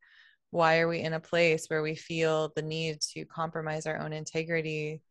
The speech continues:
to sell something when it's not, y-, you know, <sighs> I mean, and, and it's hard too, 'cause it's like, I think they do that with, with different medications. I know they did that with birth control as well.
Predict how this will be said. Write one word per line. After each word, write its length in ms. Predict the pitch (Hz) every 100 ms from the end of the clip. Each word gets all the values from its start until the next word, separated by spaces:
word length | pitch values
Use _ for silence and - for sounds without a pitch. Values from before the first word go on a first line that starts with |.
| _ _ _ _ _ _ _ _ _
to 160 | - 170
sell 360 | - 165 160 175
something 560 | - 156 156 160 156
when 140 | 151 151
it's 460 | 156 - - - _ _ _ -
not, 440 | 165 160 160 - _ _ _ _ 175
y-, 140 | 180 -
you 160 | 175
know, 80 | 180 -
<sighs> 760 | 185 175 - - _ _ _ -
I 100 | 185
mean, 140 | 180
and, 240 | 175 170 -
and 160 | 175
it's 100 | 170
hard 360 | - 247 170 156
too, 300 | - 185 147 -
'cause 120 | 156
it's 180 | 160 -
like, 280 | 156 147 _ _ -
I 40 |
think 180 | 165 190
they 80 | 175
do 100 | 165
that 140 | 160
with, 140 | 156 156 _
with 120 | 165
different 260 | 165 165 -
medications. 520 | 156 151 175 165 156
I 60 | 160
know 120 | 170
they 100 | 165
did 160 | 156 156
that 100 | 151
with 140 | 165
birth 180 | 170 175
control 340 | - 165 160 156
as 80 | 156
well. 340 | 165 165 165